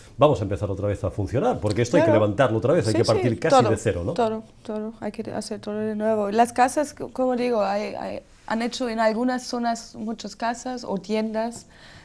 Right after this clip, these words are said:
Speaker 2: eh, tienen más o menos un techo, la masa de la gente, pero no tienen trabajo. Claro, porque falta trabajo para
Speaker 1: Hay que crear empresas.
Speaker 2: Sí, hay que crear empresas. Es una idea también que tengo yo con mi tema que hago yo. Eh, quieren saber también,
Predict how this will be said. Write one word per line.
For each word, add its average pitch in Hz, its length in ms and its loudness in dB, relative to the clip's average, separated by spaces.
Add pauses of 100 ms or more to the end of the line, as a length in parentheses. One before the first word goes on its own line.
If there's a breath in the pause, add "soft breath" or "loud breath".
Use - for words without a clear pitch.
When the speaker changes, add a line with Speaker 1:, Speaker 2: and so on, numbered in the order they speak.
(140 loud breath)
Speaker 2:
eh, 196 220 0
tienen 214 300 -2
más 220 180 -2
o 240 60 -4
menos 208 200 -4
un 190 120 -6
techo, 175 480 -6 (160)
la 190 160 -4
masa 175 260 -6
de 175 100 -8
la 175 140 -8
gente, 190 400 -8
pero 190 240 -4
no 190 160 -6
tienen 208 280 -4
trabajo. 170 500 -4 (520)
Claro, 202 320 -8
porque 214 240 -8
falta 196 320 -6
trabajo 202 440 -6
para 190 420 -6
Speaker 1:
Hay 104 100 0
que 131 140 -2
crear 113 260 2
empresas. 117 400 -2
Speaker 2:
Sí, 320 260 -4
hay 220 140 2
que 214 140 -10
crear 226 400 -4
empresas. 208 840 -8
Es 202 140 -8
una 214 160 -4
idea 208 260 -4
también 196 300 -6
que 202 100 -10
tengo 196 300 -6
yo 214 160 -4
con 226 200 -4
mi 202 300 -4
tema 220 400 -4
que 202 160 -6
hago 190 300 -6
yo. 214 400 -2
Eh, 180 320 -8 (600)
quieren 247 300 2
saber 208 340 -2
también, 156 480 -8